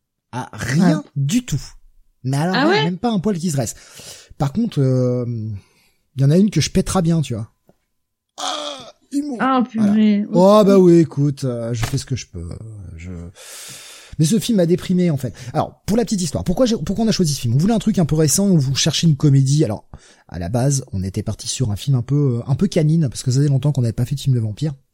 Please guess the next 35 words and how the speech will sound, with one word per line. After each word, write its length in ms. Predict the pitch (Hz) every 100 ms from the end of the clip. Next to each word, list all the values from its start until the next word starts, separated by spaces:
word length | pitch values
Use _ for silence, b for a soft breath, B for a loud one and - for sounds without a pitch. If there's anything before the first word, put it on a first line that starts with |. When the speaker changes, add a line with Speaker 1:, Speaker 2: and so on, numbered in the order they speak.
| _ _ _ _ _ _ _ _ B B B B -
Speaker 1:
Et 40 |
on 80 | 151
cherchait 420 | 139 151 - 143 143
un 100 | 131
petit 120 | -
peu 140 | -
des 140 | 131 107
trucs, 420 | - 135 139 135
euh, 560 | 113 98 92 92 85 69
on 100 | 90
était 220 | 95 110
en, 80 | 131
en 180 | 95 65
train, 160 | - -
en 120 | 101
plein 300 | 95 - 147
brainstorming, 800 | 107 147 147 - 117 101 147 113 -
et, 220 | - 101
euh, 40 | - 92 - _ _ _ -
et 100 | 123
nous, 160 | 160
quand 240 | 151 123 -
on 60 |
se 100 | 139
Speaker 2:
<laughs> 0 |
Speaker 1:
brainstorm, 640 | - 135 139 - 156 127 87 - _
c'est-à-dire 200 | - 107
qu'on 40 | 120
se 140 | -
fouille 300 | - - 165
vraiment 340 | 139 127 127 151
le 60 |
cerveau 340 | 139 135 135 139
l'un 140 | 117
l'autre, 320 | 147 202 -